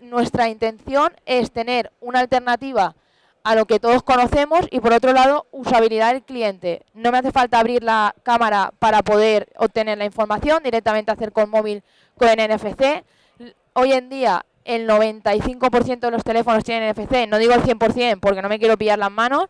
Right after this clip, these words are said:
pero vamos, os podría sacar el listado y son muchos. Y, y lo vemos una funcionalidad muy importante. Y por otro lado, centralizar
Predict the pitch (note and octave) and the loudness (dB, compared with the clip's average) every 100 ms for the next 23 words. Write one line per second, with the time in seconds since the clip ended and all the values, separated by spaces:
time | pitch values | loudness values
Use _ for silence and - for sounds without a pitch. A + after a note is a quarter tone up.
0 | _ _ _ - G#3+ G#3+ G#3 F3 - G#3 | _ _ _ 0 2 4 0 -4 -2 0
1 | G3+ A3+ A#3 A3 G#3+ G#3+ - A#3 B3+ B3+ | 2 0 0 0 -2 -4 0 4 6 4
2 | A3+ G#3 G#3 A3+ E4+ G4 - _ _ _ | 2 0 -2 0 0 -2 -8 _ _ _
3 | _ _ _ _ _ _ C4 C4 C4 B3+ | _ _ _ _ _ _ -8 -6 -4 -4
4 | B3 A#3 _ _ _ _ _ C4 B3 A#3+ | -6 -10 _ _ _ _ _ -6 -6 -8
5 | A#3 A#3+ A#3+ B3+ C#4+ C#4+ C#4+ C#4 B3+ A#3+ | -2 0 0 -2 -6 -8 -8 -8 -2 0
6 | A#3+ C4+ B3+ A3+ G#3 G3 F#3+ F3 E3+ - | 0 -2 -4 0 0 0 -4 -6 -8 -10
7 | A#3+ A3+ A#3 A#3+ C#4+ C#4+ E4 E4+ C#4 A#3+ | -4 2 4 4 4 6 4 2 -2 -2
8 | A#3 A3+ A3+ B3+ A#3+ F3 - | 0 0 0 2 2 2 -2